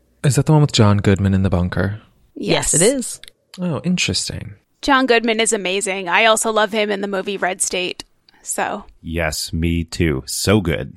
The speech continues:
Speaker 3: Yes, I got to see that at a screening at Radio City back in two thousand eleven, and then Kevin Smith and the cast came out to, like, do a talk back after, so that was really fun.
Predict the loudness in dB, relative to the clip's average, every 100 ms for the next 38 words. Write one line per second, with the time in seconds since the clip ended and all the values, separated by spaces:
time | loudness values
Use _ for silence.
0 | -18 -12 0 0 2 2 2 2 2 2
1 | 4 6 6 6 4 4 0 0 0 2
2 | 2 4 2 4 4 6 4 4 2 2
3 | 4 4 4 2 -2 0 2 2 2 0
4 | 0 0 0 2 2 2 -2 0 -2 -4
5 | -4 -4 -2 -4 -2 -2 4 4 4 -2
6 | -6 -4 -2 -2 -2 -2 0 0 -4 -12
7 | -12 -4 -4 -2 -4 -2 0 2 2 2
8 | 2 2 2 2 -2 -4 -2 -2 -4 -8
9 | -6 -8 -8